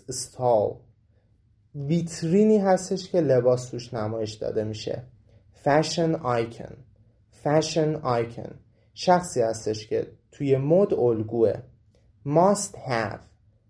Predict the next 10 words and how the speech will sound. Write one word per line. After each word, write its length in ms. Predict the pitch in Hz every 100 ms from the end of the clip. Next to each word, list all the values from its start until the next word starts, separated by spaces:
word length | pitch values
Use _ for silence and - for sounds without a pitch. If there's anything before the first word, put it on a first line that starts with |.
| -
Must 460 | 135 156 196 196 -
have. 360 | 123 120 104 - - _ _ _ -
لباسایی 540 | 160 170 175 214 214
هستش 440 | 135 113 - 120
که 120 | - 131
هر 160 | 156
شخصی 480 | 170 - 185 180 185
باید 360 | 135 107 107 110
داشته 400 | 104 104 - 110
باشه. 380 | - - -